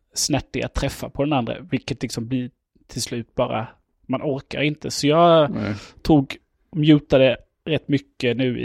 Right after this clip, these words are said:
Speaker 1: i sju dagar och det märks ju direkt på flödet.
Speaker 2: Mm.
Speaker 1: Jag mutade till och med corona och vaccin och hela det där. Eh, så att, eh, helt plötsligt så får man ju ett ganska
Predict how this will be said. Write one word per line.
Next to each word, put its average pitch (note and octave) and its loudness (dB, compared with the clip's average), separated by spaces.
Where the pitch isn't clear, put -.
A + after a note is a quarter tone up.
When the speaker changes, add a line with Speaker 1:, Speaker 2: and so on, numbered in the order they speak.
Speaker 1:
i B2+ -8
sju C3 0
dagar C3+ 2
och - -10
det C3+ 0
märks E3+ 4
ju C3+ -2
direkt B2+ -4
på C3 -6
flödet. F#3 2
Speaker 2:
Mm. B2 0
Speaker 1:
Jag D3+ 6
mutade D#3+ 4
till C3 -2
och B2+ 2
med A#2+ 0
corona C3 0
och A2+ 2
vaccin A#2 -4
och A#2+ -6
hela B2+ 0
det B2 0
där. B2 -2
Eh, A#2+ -12
så - -10
att, - -16
eh, A#2 -2
helt D3 -2
plötsligt F#3 0
så G3 -6
får F3 0
man C#3 2
ju C#3 2
ett C3 -8
ganska D#3+ -4